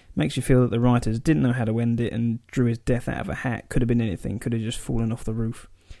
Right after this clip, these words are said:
Yeah, was very disappointed with, um, the monk's demise. And I thought the third act was quite weak in general. And thirdly, uh, the story with Norman Madison, that whole narrative thread didn't grab me at all,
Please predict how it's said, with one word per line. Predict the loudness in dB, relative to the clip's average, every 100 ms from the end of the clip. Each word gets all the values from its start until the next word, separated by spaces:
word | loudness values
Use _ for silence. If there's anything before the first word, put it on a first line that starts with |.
| _
Yeah, | -6 -4 -4 -4
was | 2
very | 6 6
disappointed | 6 6 8 8 6 -2
with, | -4 -4
um, | -4 -2 -4 -6 -14 -20 -10
the | -2
monk's | 0 -2 -4 -10 -12 -10 -10 -10 -8
demise. | 0 2 2 0 -6 -10 -16 -14 -14 -16 -6
And | 4 4 4
I | 2
thought | 0 -2 -2
the | -4
third | -2 0 0
act | -2 -4 -6
was | -2
quite | -2 -2
weak | -6 -6 -8
in | -4
general. | -2 -2 -6 -12 -16 -18 _ -20 -20 -2
And | 0 6
thirdly, | 8 10 10 10 10
uh, | 10
the | 8
story | 6 8 8
with | 8 8
Norman | 8 8 8
Madison, | 8 6 4 4 4 4 0 -4 _ -10 0
that | 0
whole | 4 2 2 -4 -6
narrative | 4 6 6 2 0 -2 -6 -16
thread | 2 6 6 4 0
didn't | 2 2 2
grab | 2 2
me | 0
at | -2 0
all, | 0 -2